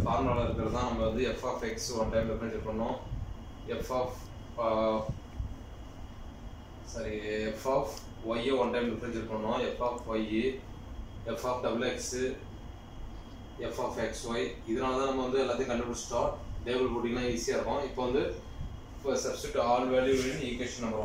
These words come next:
one. Equation number one, அதை சப்ஸ்டிட்யூட் பண்ணீங்கன்னா என்ன கிடைக்கும்? f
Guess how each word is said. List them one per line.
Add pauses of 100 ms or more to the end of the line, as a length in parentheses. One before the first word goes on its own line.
one. (920)
Equation
number (160)
one, (400)
அதை
சப்ஸ்டிட்யூட்
பண்ணீங்கன்னா
என்ன
கிடைக்கும்? (1040)
f